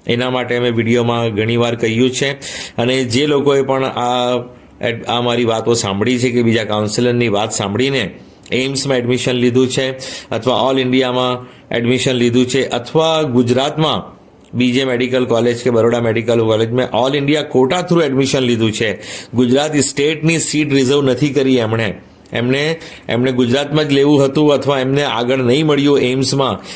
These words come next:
તો એમણે ગુ-, આપણા એ આઈ ક્યુ through બી જે મેડિકલ કોલેજ લીધી છે કે બરોડા લીધી છે. એ બધા સ્ટુડન્ટ્સ, પેરેન્ટ્સનો હું આભાર વ્યક્ત કરું છું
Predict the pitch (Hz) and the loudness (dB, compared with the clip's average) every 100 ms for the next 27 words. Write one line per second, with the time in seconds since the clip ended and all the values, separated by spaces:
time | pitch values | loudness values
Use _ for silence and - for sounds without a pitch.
0 | - 143 139 127 135 143 156 165 165 - | -4 -2 0 0 0 0 0 -2 -4 -12
1 | - 120 123 131 120 139 147 156 156 - | -12 0 2 4 2 0 0 0 -2 -2
2 | 131 151 156 151 175 165 - 160 185 175 | 0 2 0 -2 -2 -2 0 2 4 2
3 | 185 135 143 143 139 135 131 131 120 113 | 0 -2 0 0 0 -2 0 0 0 0
4 | 110 101 104 92 90 90 87 - - - | 0 0 0 0 -2 -2 -4 -8 -20 -6
5 | 139 127 131 139 127 117 113 101 101 95 | -2 2 2 2 0 0 0 0 -2 -4
6 | - - - 127 123 123 139 143 139 135 | -8 -20 -4 0 2 2 2 0 0 0
7 | 127 131 - 120 123 127 - 127 123 110 | 0 -2 0 0 0 -2 0 2 2 2
8 | 104 107 123 127 123 - - 127 135 135 | 0 0 0 0 -2 -4 -2 2 2 4
9 | 147 | 2